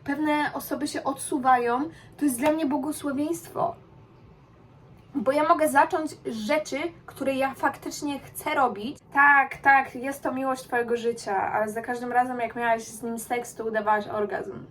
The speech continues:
Tak. Bo nawet nie wiedział, jak ci dogodzi. Ej, wiecie, ile, ile,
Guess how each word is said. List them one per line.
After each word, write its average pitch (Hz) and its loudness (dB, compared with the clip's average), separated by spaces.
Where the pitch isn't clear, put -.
Tak. 110 -2
Bo 240 6
nawet 240 2
nie 240 -4
wiedział, 233 2
jak 226 6
ci 254 -4
dogodzi. 240 2
Ej, 262 0
wiecie, 277 -2
ile, 247 6
ile, 247 2